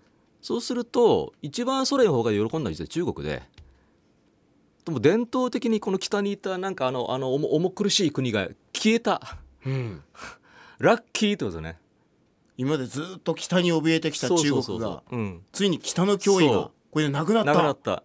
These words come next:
Speaker 1: だから北に備えていたエネルギーを今度南に送れると、海に。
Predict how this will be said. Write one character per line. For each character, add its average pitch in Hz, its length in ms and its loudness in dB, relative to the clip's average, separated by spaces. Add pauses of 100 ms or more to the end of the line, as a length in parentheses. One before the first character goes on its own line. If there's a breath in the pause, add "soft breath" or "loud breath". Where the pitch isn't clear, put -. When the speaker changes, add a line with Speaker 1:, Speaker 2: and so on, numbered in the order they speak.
Speaker 1:
だ 180 100 0
か 170 80 -2
ら 143 120 0
北 240 340 -2
に 240 100 -2
備 233 320 0
え 220 60 0
て 160 120 0
い 143 60 0
た 123 260 0
エ 127 100 2
ネ 151 120 0
ル 180 120 2
ギ 104 260 -4
ー 110 40 0
を 104 40 -2
今 156 240 -4
度 98 320 -6 (120)
南 170 420 0
に 156 160 -4
送 135 240 -6
れ 113 60 -4
る 110 120 -8
と、 - 200 -14 (100)
海 135 260 -2
に。 69 200 -10